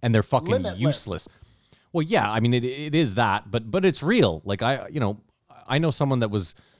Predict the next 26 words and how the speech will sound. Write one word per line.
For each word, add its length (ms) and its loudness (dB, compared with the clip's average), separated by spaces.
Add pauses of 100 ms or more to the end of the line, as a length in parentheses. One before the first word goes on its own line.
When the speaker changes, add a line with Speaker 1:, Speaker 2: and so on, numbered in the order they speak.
(140)
Speaker 1:
doing 280 4
a 40 2
lot 300 4
of 80 0
them 160 0
for 160 -4
s-, 340 -8
for 140 -4
school, 720 -2 (760)
and 520 0 (360)
they 160 -2
said 220 0
they 80 0
were 60 0
like, 140 0
"Once 220 -2
I 100 2
stopped 400 -4
taking 220 0
them, 120 -2
like, 140 -4
I 80 0
was 100 -4
fucking 640 -6
totally 360 -2
useless." 520 -12